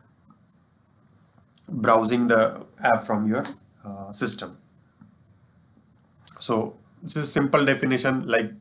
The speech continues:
everything is an app, everything in Splunk is called app. Search and reporting is also app.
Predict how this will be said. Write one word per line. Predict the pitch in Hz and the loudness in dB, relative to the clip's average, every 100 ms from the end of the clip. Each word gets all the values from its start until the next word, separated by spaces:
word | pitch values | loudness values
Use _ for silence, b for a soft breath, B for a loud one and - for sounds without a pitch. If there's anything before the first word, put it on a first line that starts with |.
| - | -6
everything | 110 107 107 120 | -4 -2 -2 0
is | 117 | 0
an | 120 | -2
app, | 113 107 107 - B B B 127 | 2 2 2 -2 B B B 0
everything | 113 123 123 127 | 2 2 0 0
in | |
Splunk | 113 - 123 120 117 | 0 -2 0 0 -2
is | 110 104 - - - - - | -2 -2 -4 -8 -20 -16 -2
called | 202 104 - | 0 0 0
app. | 107 107 123 - - | 0 0 -4 -10 -16
Search | - - 117 110 | -6 0 0 0
and | 117 107 | -2 -2
reporting | 101 104 104 104 | -2 -2 0 0
is | 98 | 0
also | 95 95 127 | -4 -6 -6
app. | 127 120 127 - | 0 0 -2 -10